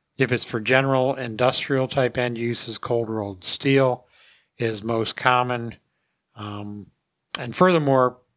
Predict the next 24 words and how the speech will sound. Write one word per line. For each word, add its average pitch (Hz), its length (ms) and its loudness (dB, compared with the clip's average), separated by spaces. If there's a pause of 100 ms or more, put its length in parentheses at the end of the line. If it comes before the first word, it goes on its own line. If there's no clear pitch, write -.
(420)
the 110 160 -6
cleaning 139 460 0
and 104 120 -8
pretreatment 113 680 -4
type 104 300 -4
is 98 140 -12
important. 98 500 -10 (880)
Um, 104 440 -14
cold 147 260 4
rolled 131 260 2
steel 135 400 2
is 110 100 -4
typically 123 500 -2
pretreated 113 680 -2
with, 104 340 -6 (640)
uh, 104 320 -12
some 123 220 0
type 110 220 0
of 104 100 -8
phosphate, 127 720 2 (140)
most 107 240 -12
commonly 113 500 -2
iron 120 240 -2
phosphate, 117 720 -2